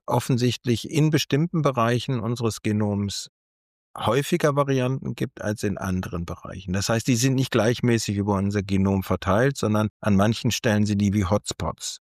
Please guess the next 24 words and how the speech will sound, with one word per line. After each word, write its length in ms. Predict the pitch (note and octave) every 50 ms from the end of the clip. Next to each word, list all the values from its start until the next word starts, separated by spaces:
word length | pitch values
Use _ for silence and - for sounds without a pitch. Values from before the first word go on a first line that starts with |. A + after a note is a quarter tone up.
| _ -
an 280 | - - A2+ A2+ A2
denen 320 | G#2+ A2 G#2+ A2 A2+ A2 G#2
besonders 480 | G#2 G#2+ G#2+ G#2 G#2+ A2 G#2+ - -
häufig 360 | G2+ G#2+ G2+ - - G#2 F#2 F#2+
Varianten 640 | F#2 F#2+ G2 F#2+ F#2 F2+ F2 F2+ F#2 F#2+ - F#2
auftreten. 760 | - - E2+ F2 - - - - - - C#2 - - - - _ _ _ _ _ _ _ _ _ _ _ _ _ _ _ _ _ _ _ _ -
Und 200 | - G#2 G2 D#3+
die 80 | F3
kann 200 | - - D3+ D3
ich 120 | C#3+ A#2+ B2+
in 140 | B2+ B2
der 100 | A#2+ A2
Genetik 580 | G2 G#2 G2+ F#2+ G2 G#2 A#2+ D3 - - E3 C#3+ - _
für 580 | - - - - A2 A2 A2+ A2+ A2+ A2 A2 A2
die 180 | G#2+ A2 G#2+ -
Analyse 720 | G#2 G#2 G2+ G2+ G#2 G2+ G#2+ A#2 C3+ C3+ C3+ C3+ B2 G#2+
von 560 | - - A2+ A2 G#2+ A2 A2 G#2+ G#2 G#2 A#2 _ _ _ _ _ -
dem 120 | G2 G2+ -
Zusammenhang 800 | - A2 G2+ - G#2+ G#2+ C3 D3 D3 C3 B2+ A#2+ A#2 A2+ -
zwischen 460 | - - A#2+ G#2+ - - A2+ G2 G2
Genveränderung 1200 | - A2 A2 A#2 C3 B2 - A2+ A2 - A2 G2+ G2+ G#2+ A2 A2 - G2 G2 G2 G2 G2 G2 - - -
und 220 | - G#2 G2+ F#2 F2
Merkmal 640 | F2 F2+ E2+ F2 F#2 - - - F2+ E2+ E2+ E2+ E2
nutzen. 480 | E2 E2 E2 D#2+ - - - - -